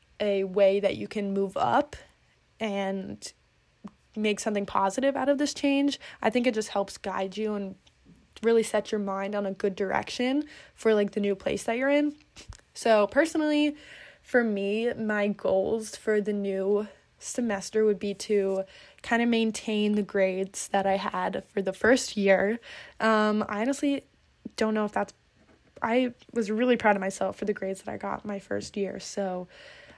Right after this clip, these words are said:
I'm trying not to put too much pressure on myself to achieve those, but, I mean, that's just my goal. That's just what I wanna be focused on. Um,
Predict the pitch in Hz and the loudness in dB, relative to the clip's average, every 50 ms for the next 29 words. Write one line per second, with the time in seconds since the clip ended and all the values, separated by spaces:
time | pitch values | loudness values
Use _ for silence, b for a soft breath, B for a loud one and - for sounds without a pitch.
0 | B B B B B B B B - 202 196 - 294 302 330 349 330 339 285 311 | B B B B B B B B -8 -2 2 4 4 6 6 4 2 2 0 0
1 | 294 - - - 262 240 233 233 220 - - - 214 208 202 - 214 208 196 202 | 0 0 -2 -2 -2 0 0 -2 -4 -4 -2 -2 0 0 0 -2 -2 -2 0 0
2 | 196 190 - 202 196 190 190 - - 208 196 - - - 202 196 180 190 190 185 | -2 -2 0 0 0 0 0 -2 0 -2 -2 -2 -4 -6 -6 -2 2 2 2 2
3 | - 208 208 - - _ - 233 240 214 - - - - - - - - - _ | 2 0 -6 -10 -12 _ 2 4 6 6 6 4 2 0 -2 -8 -8 -10 -14 _
4 | _ - - _ - - 233 220 220 220 208 202 202 202 - 247 240 - 302 302 | _ -20 -20 _ -8 -2 2 2 4 4 4 4 2 2 0 0 2 4 4 6
5 | 254 214 226 214 208 214 214 208 196 202 - - - 247 247 247 - - - - | 6 8 8 8 8 8 6 4 2 0 -2 -4 -2 0 0 0 -2 -6 -14 -16
6 | B B B B B B B B B 214 220 208 214 220 233 233 240 220 240 214 | B B B B B B B B B 2 2 4 4 4 4 4 2 2 0 0
7 | - - 196 190 - 214 - - - 202 196 190 190 190 202 208 208 - _ _ | 2 2 2 2 2 -2 -6 -4 -4 -2 -2 -2 -2 -2 -2 -4 -6 -10 _ _
8 | - - 220 214 202 196 196 196 196 196 185 | -4 0 0 2 2 2 0 -2 -4 -6 -8